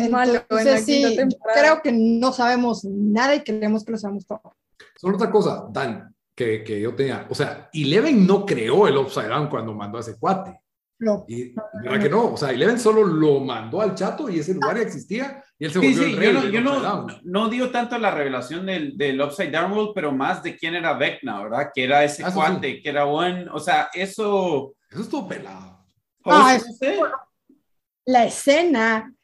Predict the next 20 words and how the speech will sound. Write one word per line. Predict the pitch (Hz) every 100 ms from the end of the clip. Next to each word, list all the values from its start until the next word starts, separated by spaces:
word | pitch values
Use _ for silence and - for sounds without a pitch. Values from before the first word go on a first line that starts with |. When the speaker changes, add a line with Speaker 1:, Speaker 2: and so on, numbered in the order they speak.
| -
Speaker 2:
en | 269
Speaker 1:
Ajá, | 262 247
Speaker 2:
el | 262
Speaker 1:
sí. | 269
Speaker 2:
que | 247 214 - _ -
está | 214 - 254
Nancy | 247 269 320 381 - - 233 226 214 _ -
y | -
después | 240 220 240
está | 254 - 277
Eleven | 262 277 311 311 247 233
y | 233
nos | 220 214
va | 226
contando | 254 247 214 269 294 294 302
y | 269
nos | 240 220
van | 220
Speaker 4:
Sí. | 165
Speaker 2:
contando | 170 277